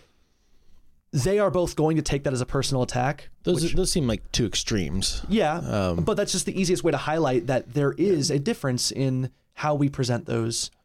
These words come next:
Speaker 2: I think
Speaker 1: those things,
Speaker 2: the
Speaker 1: right?
Speaker 2: un-, well, the unfortunate thing is, I think with,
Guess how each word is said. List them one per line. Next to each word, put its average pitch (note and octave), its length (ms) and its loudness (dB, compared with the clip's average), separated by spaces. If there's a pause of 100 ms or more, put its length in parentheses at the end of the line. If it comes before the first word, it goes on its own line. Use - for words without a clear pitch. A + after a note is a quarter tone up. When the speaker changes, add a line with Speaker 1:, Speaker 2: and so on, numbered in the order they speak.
Speaker 2:
I C#3+ 120 -2
think F#3 300 0
Speaker 1:
those - 160 -2
things, - 320 -2
Speaker 2:
the D#3 100 4
Speaker 1:
right? E3 80 2
Speaker 2:
un-, E3 120 0
well, F3 140 4
the E3+ 120 4
unfortunate E3 440 0
thing B2 160 0
is, A2+ 200 2
I A2+ 100 4
think A#2+ 260 -2
with, G2+ 260 0